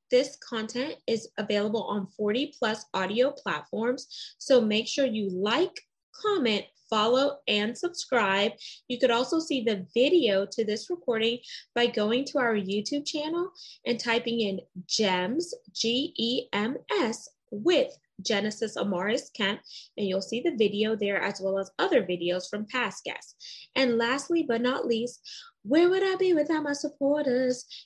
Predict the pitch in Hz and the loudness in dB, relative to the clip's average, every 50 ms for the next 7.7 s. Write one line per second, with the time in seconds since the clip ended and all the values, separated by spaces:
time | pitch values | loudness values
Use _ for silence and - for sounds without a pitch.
0 | _ - 247 254 269 320 349 370 392 403 392 392 392 381 381 359 349 349 359 349 | _ -2 0 0 2 2 2 4 4 4 2 2 2 2 2 2 2 2 2 0
1 | 330 302 269 - 311 311 311 320 330 320 320 330 320 294 262 240 254 269 269 - | 2 0 0 0 0 0 0 0 -2 0 2 2 4 4 4 2 2 0 -4 -10
2 | - - - - - _ - 254 262 311 349 381 349 359 339 - - - 254 247 | -18 -20 -20 -20 -14 _ -4 -4 -2 -2 -2 -2 -2 -2 -4 -4 -4 -6 -6 -6
3 | 240 202 202 208 214 226 226 208 208 190 190 196 190 196 - - - _ _ _ | -6 -6 -4 -4 -2 -2 -4 -4 -6 -4 -2 -2 -2 -4 -6 -14 -20 _ _ _
4 | 240 247 247 - 240 220 - - 254 254 254 269 269 269 247 208 214 208 196 196 | 2 2 4 4 2 2 4 6 6 6 6 4 2 0 -2 -2 0 0 0 -2
5 | 196 196 214 233 247 262 269 - - 339 349 359 349 - 240 226 220 - 226 226 | 0 0 0 0 0 -2 -2 -2 0 0 0 0 -2 -2 -4 -4 -2 -2 -2 -2
6 | 226 226 214 - - 190 190 190 196 202 208 202 - 196 185 180 175 - 175 175 | -2 -4 -4 -6 -6 -6 -4 -2 -2 -2 -2 -2 -2 -4 -4 -4 -6 -8 -8 -4
7 | 185 180 185 190 190 180 180 180 - - 165 165 170 | -2 0 0 0 0 -2 -2 -2 -2 -2 -2 -2 -4